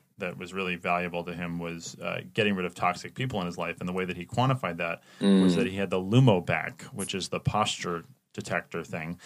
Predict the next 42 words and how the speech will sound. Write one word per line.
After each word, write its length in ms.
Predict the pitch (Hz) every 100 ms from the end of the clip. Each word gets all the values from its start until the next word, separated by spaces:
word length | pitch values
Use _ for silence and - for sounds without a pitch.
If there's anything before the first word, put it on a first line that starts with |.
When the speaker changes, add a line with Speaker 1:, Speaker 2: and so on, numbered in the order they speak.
| - - _
Speaker 1:
And 240 | 95 92 92
when 140 | 92
he 180 | 90 104
met 300 | 98 107 -
certain 360 | - 95 90
people 480 | 95 - 185 113 101
that 140 | 92 87
he 120 | 98
did 260 | - 104
not 300 | 98 92 76
like, 320 | 101 110 90 -
he 140 | 95
found 300 | - 92 87
that 80 | 85
his 120 | 85
posture 420 | - 90 85 -
was 160 | 85 80
more, 420 | 82 82 82 80 - - _ -
uh, 220 | 82 82
erect, 400 | 101 95 92 -
basically. 500 | - 80 - - 85 85
And 100 | 87
he 60 |
was 100 | 85
able 200 | 90 85
to 180 | 82 87
make 240 | 95 92 90
determinations 600 | - 98 98 120 104 92
from 180 | - 92
that, 240 | 90 85 - -
even 180 | 104
if 120 | 101 95
it 40 |
was 120 | 90
subconscious, 640 | - 92 - 110 120 92
that 60 | 92
there 100 | 90
were 60 | 87
certain 280 | - 107 92
people 240 | 98 90
that 120 | 87
just 300 | - 90 -